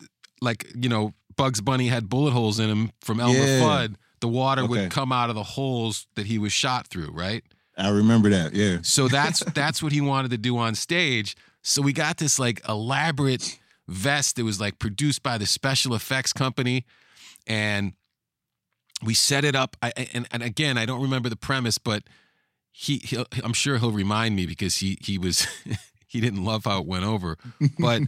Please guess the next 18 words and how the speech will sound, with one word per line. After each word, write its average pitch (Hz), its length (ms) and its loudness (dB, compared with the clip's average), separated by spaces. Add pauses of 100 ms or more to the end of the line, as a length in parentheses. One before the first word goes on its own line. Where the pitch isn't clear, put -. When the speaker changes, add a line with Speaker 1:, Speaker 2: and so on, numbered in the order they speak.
(200)
Speaker 2:
<laughs> - 220 -18
Speaker 1:
he 131 200 -2
does 151 320 0
the 156 100 -2
thing. 123 400 0
He 120 100 0
gets 135 260 -2
the 143 120 -2
water 120 320 0
and 117 120 0
he 110 80 2
drinks 151 360 -4
the 143 100 -4
water, 127 480 0 (480)
and 123 280 0
the 113 80 0
spouts - 680 -2
work 131 540 -4